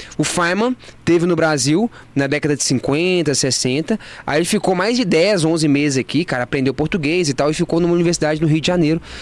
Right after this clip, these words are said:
dando aula, é, não lembro em qual universidade agora.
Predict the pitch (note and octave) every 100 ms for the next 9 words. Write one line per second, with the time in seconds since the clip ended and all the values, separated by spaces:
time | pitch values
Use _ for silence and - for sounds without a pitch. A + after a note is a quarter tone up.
0 | - - C3+ D#3+ G3 D3+ C#3+ F3+ - -
1 | - - C#3 C#3+ C#3 C3+ D3 D3 D3 D3+
2 | C#3+ D#3 D3 D3+ - C#3+ C#3 F3 C3+ A2